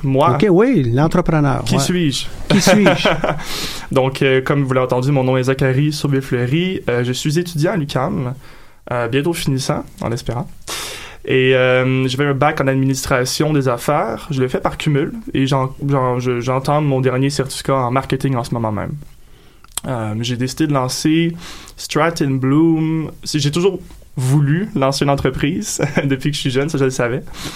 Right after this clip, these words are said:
Speaker 1: La question c'était quoi ? Puis je cherchais toujours un peu la, la, l'opportunité parfaite. J'ai passé beaucoup trop de temps dans mon sous-sol, euh, dans ma chambre, dans le noir, à essayer de trouver un peu le, l'idée parfaite.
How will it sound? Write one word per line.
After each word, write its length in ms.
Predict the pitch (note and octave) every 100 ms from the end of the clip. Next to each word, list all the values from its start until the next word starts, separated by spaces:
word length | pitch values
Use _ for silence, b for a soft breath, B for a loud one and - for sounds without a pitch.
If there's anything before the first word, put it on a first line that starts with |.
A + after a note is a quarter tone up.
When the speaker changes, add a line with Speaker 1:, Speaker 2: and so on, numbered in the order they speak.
| B
Speaker 1:
La 60 | C3
question 320 | C#3 C3+ D#3+
c'était 160 | E3+ C3
quoi ? 300 | - C3 - - B B B B B
Puis 100 | -
je 100 | B2+
cherchais 280 | C3 C3 C#3+
toujours 320 | C#3+ C#3 D3
un 40 | C3
peu 120 | D3+
la, 320 | C#3 A2+ G#2+ C#3+ B B C#3
la, 200 | A#2 A#2
l'opportunité 720 | B2+ C3 - - C3+ - C#3+
parfaite. 680 | C#3+ D3 - - C3+ - - B B
J'ai 140 | -
passé 320 | - A#2+ - B2+
beaucoup 460 | B2+ D3 F3+ F3
trop 400 | E3+ - D#3+ E3+ -
de 140 | D#3+ B2
temps 280 | D3 C#3+ C#3+ -
dans 160 | A#2+
mon 160 | A#2 A#2+
sous-sol, 580 | - - - C3+ C3+ C#3 -
euh, 320 | A#2+ A2 A2
dans 80 | B2
ma 120 | B2
chambre, 460 | B2 B2 B2 C3 C3 - - -
dans 260 | C3 A#2+ A#2+
le 60 |
noir, 300 | A#2+ B2 B2+
à 80 | A#2
essayer 180 | A#2 C3
de 60 |
trouver 300 | - B2 B2
un 60 | B2
peu 140 | B2+
le, 220 | B2+ A2+ A2+
l'idée 280 | B2 C3
parfaite. 540 | C3 B2 - C#3 D3